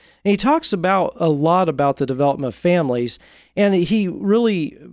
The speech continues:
Pope Benedict the sixteenth, mourns the declining birth rates. Of course, a lot of the declining birth rates are brought about by abortion, which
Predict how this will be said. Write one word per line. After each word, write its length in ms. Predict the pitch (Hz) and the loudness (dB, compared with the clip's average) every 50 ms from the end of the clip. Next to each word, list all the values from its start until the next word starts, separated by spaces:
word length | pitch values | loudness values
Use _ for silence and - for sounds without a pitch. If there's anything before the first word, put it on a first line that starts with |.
| - | -8
Pope 240 | - 165 196 180 - | -2 0 0 0 2
Benedict 400 | 165 185 180 170 160 170 165 - | 2 2 2 2 2 0 -2 0
the 80 | 151 135 | -4 -4
sixteenth, 520 | - - 165 139 - - 180 180 165 - | -2 -2 -4 -4 -4 -2 -2 -2 -2 -2
mourns 680 | 143 143 143 156 170 185 190 170 143 135 127 110 117 120 | -4 -4 0 0 2 2 2 2 0 0 -4 -6 -6 -6
the 100 | 139 135 | -6 -4
declining 540 | 123 135 - - 165 160 156 139 131 127 | -4 -4 -4 -2 -2 0 0 -2 -4 -6
birth 280 | 113 107 180 208 202 - | -2 0 0 0 0 0
rates. 300 | 120 113 113 113 110 - | -2 -4 -4 -4 -4 -8
Of 80 | - - | -10 -4
course, 240 | 151 175 165 - | -2 -2 -2 0
a 60 | 165 147 | 0 0
lot 260 | 156 180 247 277 240 | 2 2 2 0 0
of 100 | 170 135 | -2 -2
the 100 | 135 131 | -2 -4
declining 600 | 120 123 - - 151 147 139 139 135 127 123 113 | -4 -6 -8 -6 -6 -4 -4 -4 -4 -6 -8 -6
birth 300 | 104 131 127 123 - 139 | -6 -6 -6 -4 -4 -4
rates 260 | 127 123 123 120 - | -4 -4 -4 -4 -8
are 60 | 135 | -8
brought 260 | 113 110 131 123 123 | -6 -4 -2 -2 -2
about 300 | 120 110 120 120 117 120 | -2 -4 -4 -6 -6 -6
by 100 | 123 120 | -6 -6
abortion, 720 | 113 107 101 104 120 160 165 151 120 - 120 113 120 120 | -6 -6 -8 -4 -2 -2 -2 -2 -4 -6 -10 -10 -8 -6
which 280 | 117 120 117 - - - | -6 -6 -6 -8 -12 -16